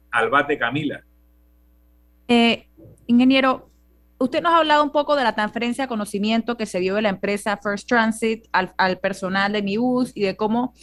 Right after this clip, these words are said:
Speaker 2: se promovió al personal que ya estaba existente a puestos de dire-, de directores para que tuvieran ya el conocimiento.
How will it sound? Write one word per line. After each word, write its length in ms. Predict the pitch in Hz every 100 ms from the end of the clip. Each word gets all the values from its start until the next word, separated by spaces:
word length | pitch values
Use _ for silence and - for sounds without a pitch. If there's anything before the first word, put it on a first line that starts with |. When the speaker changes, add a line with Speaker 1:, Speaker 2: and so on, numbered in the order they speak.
| - _ _
Speaker 2:
se 220 | - 240
promovió 560 | 233 240 233 233 262 320
al 120 | 320
personal 480 | 240 226 220 220 208
que 200 | - 202
ya 160 | 240
estaba 320 | 269 277 254 254
existente 680 | 233 196 226 214 202 220 -
a 160 | 185
puestos 340 | - 214 240 247
de 80 | 220
dire-, 240 | 180 -
de 200 | 190 180
directores 760 | 185 175 170 247 226 202 233 - -
para 180 | 196 196
que 80 | 190
tuvieran 580 | 196 202 240 254 247
ya 120 | 233 220
el 80 |
conocimiento. 800 | 220 233 220 180 185 165 175 180